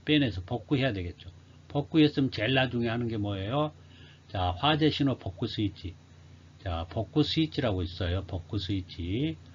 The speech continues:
복구 스위치를 누릅니다. 그러면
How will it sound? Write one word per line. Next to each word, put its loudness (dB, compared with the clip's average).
복구 -4
스위치를 2
누릅니다. 4
그러면 4